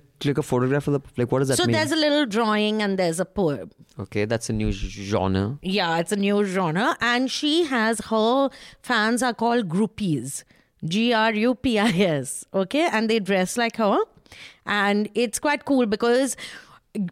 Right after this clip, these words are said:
Speaker 2: you and I were both there when Chetan Bhagat, the first time we saw Chetan Bhagat at J L F, where
Speaker 1: Hmm.
Speaker 2: I have not seen so many young girls and boys.
Speaker 1: Hmm.
Speaker 2: So Chetan sadly
Speaker 1: Yeah.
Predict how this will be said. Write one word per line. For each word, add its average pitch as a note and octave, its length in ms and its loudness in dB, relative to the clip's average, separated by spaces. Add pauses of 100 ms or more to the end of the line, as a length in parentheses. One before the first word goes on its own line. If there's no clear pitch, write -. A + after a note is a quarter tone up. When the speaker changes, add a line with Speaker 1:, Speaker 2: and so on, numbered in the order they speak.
(100)
Speaker 2:
you B3 220 0
and C#4 140 0
I C4+ 140 2
were C4 120 0
both A#3 340 0
there G#3+ 320 2
when G3 360 -2
Chetan A3 500 -4
Bhagat, G3+ 640 0 (260)
the G3+ 160 -2 (320)
first B3 280 0
time A#3+ 180 0
we G#3 80 0
saw F#3+ 240 2
Chetan F#3 380 -2
Bhagat E3+ 340 -2
at D#3+ 120 -2
J F3 160 2
L D#3 120 0
F, F3+ 260 -4
where B2 340 2
Speaker 1:
Hmm. F2+ 60 -4 (380)
Speaker 2:
I A3+ 240 2 (160)
have C4 100 -2
not G#3 360 -2
seen G3 540 -2 (280)
so - 400 0
many A#3+ 340 0
young F#3 580 0 (600)
girls G#3+ 360 4
and B3 260 2
boys. D#3 560 0
Speaker 1:
Hmm. G#2 300 2 (180)
Speaker 2:
So B3+ 200 0
Chetan C4+ 540 0
sadly A3 420 -2
Speaker 1:
Yeah. C#4+ 40 0